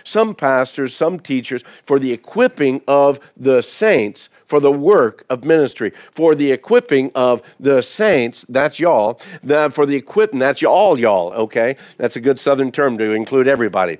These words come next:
and all us to include. "For the equipping of the saints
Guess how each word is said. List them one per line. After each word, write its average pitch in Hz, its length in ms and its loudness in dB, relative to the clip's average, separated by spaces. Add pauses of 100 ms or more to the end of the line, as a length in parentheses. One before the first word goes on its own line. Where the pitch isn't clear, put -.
(260)
and 117 160 0
all 139 300 2
us 143 320 -2
to 110 240 -6
include. 101 500 -6
"For 175 200 -4
the 165 120 0
equipping 226 580 -2
of 156 180 -4
the 151 100 -4
saints - 720 -6